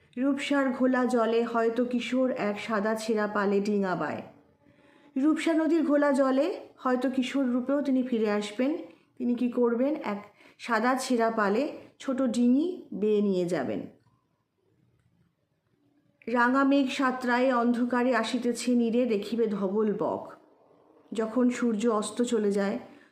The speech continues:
তখন আকাশটা পুরো, পশ্চিম আকাশটা পুরো রাঙা হয়ে ওঠে, রক্তিম বর্ণ ধারণ করে। হয়তো সেই, আহ, স্তরে স্তরে যে সেই রক্তিম বর্ণের মেঘ, সেখানে হয়তো সাদা বক উড়ে আসতে দেখা যাবে,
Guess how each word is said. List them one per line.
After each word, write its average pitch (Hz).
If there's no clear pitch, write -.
তখন 226
আকাশটা 233
পুরো, 254
পশ্চিম 254
আকাশটা 247
পুরো 294
রাঙা 214
হয়ে 208
ওঠে, 196
রক্তিম 233
বর্ণ 202
ধারণ 175
করে। -
হয়তো 254
সেই, 254
আহ, 202
স্তরে 240
স্তরে 277
যে 269
সেই 262
রক্তিম 233
বর্ণের 240
মেঘ, 208
সেখানে 247
হয়তো 226
সাদা 240
বক 214
উড়ে 208
আসতে 180
দেখা 156
যাবে, 160